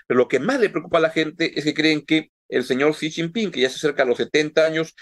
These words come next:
lo que está preparando en realidad es su ataque a Taiwán, y que es a eso a lo que se está abocando y creando otra vez zozobra en el mundo, y por ahí va.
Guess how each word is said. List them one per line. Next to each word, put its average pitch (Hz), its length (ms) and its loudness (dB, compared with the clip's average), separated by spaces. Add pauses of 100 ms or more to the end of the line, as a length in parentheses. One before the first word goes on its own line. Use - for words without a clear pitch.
(280)
lo 190 140 2
que - 80 -8
está 214 180 2
preparando 175 420 0
en 147 60 0
realidad 139 320 2
es 160 280 -4 (160)
su - 160 0
ataque - 500 -2
a 101 160 -4
Taiwán, 95 460 0 (260)
y 117 100 -14
que 139 100 0
es 135 100 -2
a 117 220 0
eso 160 240 2
a - 20 2
lo 107 140 0
que 104 80 -12
se 104 100 -2
está 131 320 0 (340)
abocando 143 640 0
y 131 120 -10
creando 139 420 2
otra 156 300 2
vez 123 160 -2
zozobra 143 580 2
en 143 140 0
el 143 100 2
mundo, 143 420 -2 (200)
y 107 160 -4
por 113 200 4
ahí 107 160 2
va. 85 180 -6